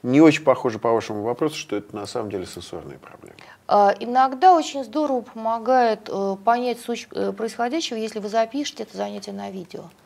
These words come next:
Speaker 2: А, потому что, когда мы действуем в реальном времени, мы можем чего-то не, э, заметить.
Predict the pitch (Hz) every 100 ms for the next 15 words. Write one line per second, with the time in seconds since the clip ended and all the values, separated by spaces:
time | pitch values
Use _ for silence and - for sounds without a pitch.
0 | _ - - - - 196 196 196 233 240
1 | 240 226 208 214 202 208 220 220 202 208
2 | 202 208 202 214 214 208 208 349 381 320
3 | 247 240 254 262 254 247 - 233 247 302
4 | 302 226 220 233 254 254 - 208 214 214
5 | 208 226 226 202 - - -